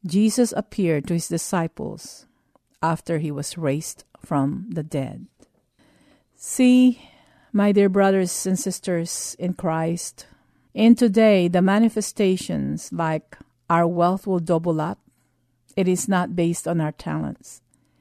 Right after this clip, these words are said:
It is based on our obedience. Same thing with you. That's why I'm sharing this to you. It is not too late.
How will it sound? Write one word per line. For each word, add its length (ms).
It 80
is 160
based 360
on 140
our 160
obedience. 800
Same 320
thing 240
with 160
you. 300
That's 220
why 200
I'm 180
sharing 480
this 240
to 140
you. 320
It 180
is 200
not 260
too 140
late. 500